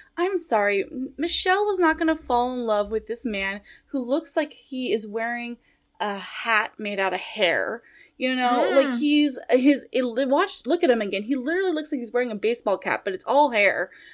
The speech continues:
Speaker 1: And it's upsetting. She's not gonna fall for this man. I don't give a shit.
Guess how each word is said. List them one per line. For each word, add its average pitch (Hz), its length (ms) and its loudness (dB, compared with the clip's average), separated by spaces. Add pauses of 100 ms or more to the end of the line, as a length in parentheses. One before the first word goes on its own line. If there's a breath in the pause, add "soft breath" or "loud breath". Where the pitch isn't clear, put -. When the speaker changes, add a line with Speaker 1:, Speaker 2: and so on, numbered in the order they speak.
(200 loud breath)
Speaker 1:
And 254 640 -2 (460)
it's 240 140 0
upsetting. 220 460 0
She's 311 180 -10
not 392 120 -4
gonna 403 140 -4
fall 208 400 0
for 208 140 -8
this 180 200 0
man. 175 460 -4
I 233 60 0
don't 302 140 0
give 302 100 -4
a 269 60 -2
shit. - 300 -2